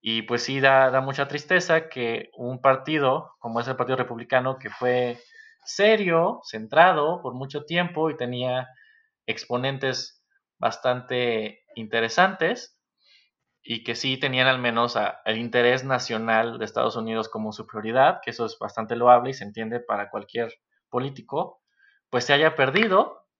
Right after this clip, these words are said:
eh, desde el dos mil dieciséis, pues para servir al interés privado de una familia, como es la familia Trump,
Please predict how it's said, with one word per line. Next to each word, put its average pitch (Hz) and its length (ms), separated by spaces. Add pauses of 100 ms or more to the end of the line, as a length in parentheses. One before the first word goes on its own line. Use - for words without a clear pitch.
(500)
eh, 113 280
desde 117 220
el 117 60
dos 120 160
mil 143 100
dieciséis, 156 800 (440)
pues 120 160
para 120 220
servir 135 320
al 156 160
interés 127 380
privado 151 680
de 127 80
una 151 160
familia, 170 760 (600)
como 117 240
es 139 140
la 139 160
familia 131 420
Trump, 180 320